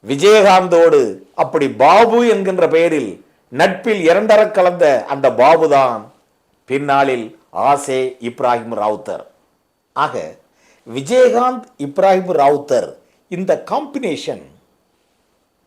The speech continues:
எம் ஜி ஆர் ஆர் எம் வீரப்பன் காம்பினேஷன் மாதிரி. ரெண்டு பேரும் சென்னைக்கு வராங்க. விஜயகாந்த் ஒரு திறம்பட்ட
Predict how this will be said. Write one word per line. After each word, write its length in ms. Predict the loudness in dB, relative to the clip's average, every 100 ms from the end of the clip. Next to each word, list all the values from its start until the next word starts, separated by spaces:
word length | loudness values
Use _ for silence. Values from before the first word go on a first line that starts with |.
| _ _ _ -10
எம் 200 | -8 -6
ஜி 260 | -6 0 2
ஆர் 160 | 2
ஆர் 240 | 0 -2 -2
எம் 140 | -2
வீரப்பன் 380 | -2 -2 -6 -6
காம்பினேஷன் 640 | -8 -6 -8 -10 -12 -14
மாதிரி. 480 | -12 -12 -14 -16 _ _ _ _ _ _ _ _ _ _ _ _ _ _ _
ரெண்டு 320 | -4 -2 0 0
பேரும் 480 | 0 0 -4 -10 _ _
சென்னைக்கு 600 | _ -8 -6 -6 -8 -8
வராங்க. 580 | -6 -6 -8 -10 -16 -18 _ _ _ _ _ _ _ _ _ _ _ _ -12
விஜயகாந்த் 720 | -2 0 2 0 -2 -6 -20 _ _ _
ஒரு 280 | -4 -4 -4
திறம்பட்ட 880 | -2 0 0 -4 -4 -2 -2 -4